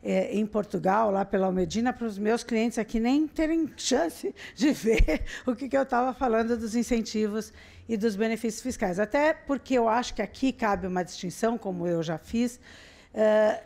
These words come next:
de, entre incentivos e benefícios. E o que que nós queremos atacar? Por que a importância dessa distinção?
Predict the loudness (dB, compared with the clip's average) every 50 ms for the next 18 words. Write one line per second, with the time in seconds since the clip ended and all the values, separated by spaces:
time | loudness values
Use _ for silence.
0 | -16 -14 -10 -4 -2 -2 -2 -2 -2 -4 -2 0 0 0 0 0 -2 0 0 0
1 | 0 0 0 -2 -2 -2 -2 0 0 0 0 -2 -4 -4 -2 -2 -2 0 0 -2
2 | -2 -2 -4 -4 -4 -4 -6 -8 -12 -12 -12 -14 -18 -20 -20 -20 -20 -8 -2 2
3 | 2 2 2 0 2 2 2 2 2 -2 -2 -2 -4 -4 -2 -2 0 0 -2 -2
4 | -2 -2 -2 -2 -2 -4 -2 -4 -8 -6 -6 -2 0 2 2 2 2 0 0 0
5 | 0 2 2 2 0 -2 -2 -2 -4 -4 -4 -8 -10 -10 -10 -6 -6 -6 -6 -6
6 | -8 -8 -8